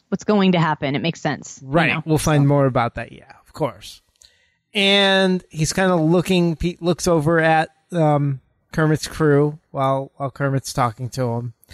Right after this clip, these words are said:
Speaker 1: Mm-hmm.
Speaker 2: And he knows that Kermit came in with this big group of friends, and he can tell they're close. And you can tell they're down on their luck. And,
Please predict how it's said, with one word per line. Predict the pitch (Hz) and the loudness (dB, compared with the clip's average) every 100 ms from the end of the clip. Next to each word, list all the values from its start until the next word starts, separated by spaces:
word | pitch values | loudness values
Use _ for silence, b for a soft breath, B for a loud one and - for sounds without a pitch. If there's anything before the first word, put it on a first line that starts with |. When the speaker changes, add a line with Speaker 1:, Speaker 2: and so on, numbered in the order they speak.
| b b b - | b b b -4
Speaker 1:
Mm-hmm. | 220 214 | 2 4
Speaker 2:
And | 170 165 165 156 | 4 4 4 4
he | 170 | 4
knows | 156 160 143 | 4 4 2
that | 160 147 | 0 0
Kermit | 151 160 156 | 0 2 2
came | 156 143 | 0 2
in | 147 | 2
with | 151 | 0
this | 156 139 | -2 -2
big | 139 131 | -2 -2
group | 131 147 165 | 0 0 0
of | 143 | -2
friends, | - 139 139 147 - | -2 0 2 2 2
and | 202 | 0
he | 247 | 0
can | 233 | -2
tell | 175 165 180 | 0 0 2
they're | 220 | 0
close. | - - 143 170 156 - - - - _ _ | 0 0 2 2 -2 -6 -8 -14 -20 _ _
And | 156 | -10
you | 147 | -8
can | - | -2
tell | 143 | -2
they're | 143 151 | 0 0
down | 135 131 | 0 0
on | 139 139 | 0 2
their | 139 | 2
luck. | 123 117 120 - | 2 0 -2 -4
And, | 131 | -8